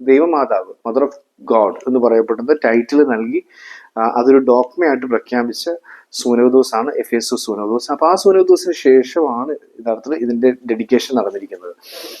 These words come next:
അപ്പൊ നമ്മൾ ഓർക്കേണ്ടത് ദൈവമാതാവായ പരിശുദ്ധ അമ്മ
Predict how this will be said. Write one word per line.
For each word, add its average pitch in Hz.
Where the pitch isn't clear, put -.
അപ്പൊ 170
നമ്മൾ 160
ഓർക്കേണ്ടത് 156
ദൈവമാതാവായ 151
പരിശുദ്ധ 123
അമ്മ 101